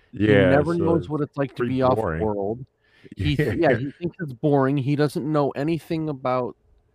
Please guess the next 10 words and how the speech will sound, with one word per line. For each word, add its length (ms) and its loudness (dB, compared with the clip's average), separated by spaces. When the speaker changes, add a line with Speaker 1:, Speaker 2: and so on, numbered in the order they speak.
Speaker 1:
the 100 0
Jedi. 640 0
He 80 -2
doesn't 200 -2
know 200 -2
anything 380 -2
about 260 -2
this 240 -4
or 140 -2
that. 380 -4